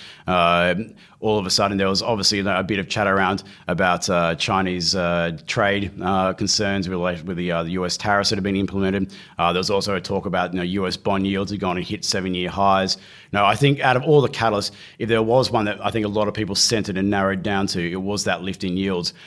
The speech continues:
But to me, that alone, the catalyst wasn't enough. And it's part of that broader story we've been discussing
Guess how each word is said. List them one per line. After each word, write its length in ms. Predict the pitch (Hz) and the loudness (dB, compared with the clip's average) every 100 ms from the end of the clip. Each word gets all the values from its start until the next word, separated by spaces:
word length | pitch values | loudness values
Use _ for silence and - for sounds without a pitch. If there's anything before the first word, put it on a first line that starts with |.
| - _ | -20 _
But 160 | 110 104 | 0 2
to 100 | 120 | 0
me, 280 | 120 107 98 | 2 2 2
that 240 | 113 113 | 2 2
alone, 320 | 101 98 92 | 0 0 -2
the 80 | 87 | -4
catalyst 480 | - 107 95 87 - | -2 -2 0 -2 -2
wasn't 300 | 90 87 85 | -2 -2 -2
enough. 340 | 90 92 87 | 2 0 0
And 80 | 101 | -2
it's 140 | 92 | -2
part 240 | - 117 101 | 2 2 4
of 20 | |
that 200 | 87 87 | 0 -2
broader 280 | 101 98 98 | -2 -2 0
story 320 | - 92 92 | 0 0 0
we've 160 | 90 85 | -2 -2
been 140 | 90 | -4
discussing 680 | 82 - 85 92 90 82 | -2 0 0 2 0 -2